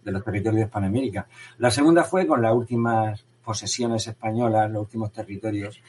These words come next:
en el Caribe y, y en el Pacífico. Y me temo que ahora,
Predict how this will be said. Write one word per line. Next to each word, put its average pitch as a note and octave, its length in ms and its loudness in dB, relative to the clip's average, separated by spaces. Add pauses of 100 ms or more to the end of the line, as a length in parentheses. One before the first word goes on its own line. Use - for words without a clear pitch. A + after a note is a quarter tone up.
(400)
en G2 140 -4
el G2 140 -2
Caribe G#2+ 600 2 (400)
y, E2 720 -6
y A2+ 100 -2
en G#2+ 80 0
el G#2 100 0
Pacífico. G#2 640 -8 (720)
Y A2 120 -8
me G#2+ 120 0
temo B2 240 2
que A#2+ 140 2
ahora, A#2 440 4